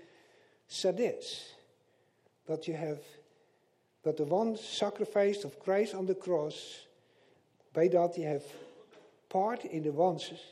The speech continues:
that you have part in it, that you have part in the one sacrifice of Christ on the cross.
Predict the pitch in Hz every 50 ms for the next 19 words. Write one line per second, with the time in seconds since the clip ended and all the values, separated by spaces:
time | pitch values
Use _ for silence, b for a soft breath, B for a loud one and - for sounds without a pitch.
0 | - - 151 147 165 156 - - 160 156 - - - - 226 247 254 - - 165
1 | 139 131 123 117 139 135 139 - 156 160 - - - 220 233 226 226 160 139 143
2 | 135 127 131 123 123 - - 135 123 - 135 - - - 131 127 117 - 123 -
3 | - - 147 131 123 117 - - 113 110 120 - - 135 - - - - - -
4 | -